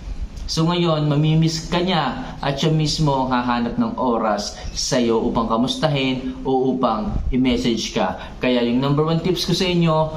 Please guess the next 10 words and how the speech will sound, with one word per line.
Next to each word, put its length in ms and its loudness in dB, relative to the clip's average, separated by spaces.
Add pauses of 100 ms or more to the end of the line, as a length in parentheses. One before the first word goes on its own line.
(220)
huwag 320 2
mong 240 4
hayaan 640 2 (320)
na 80 0
palaging 640 0
ikaw 160 4
ang 160 2
nauunang 720 2 (240)
mag-message. 960 0 (320)
Okay? 640 -2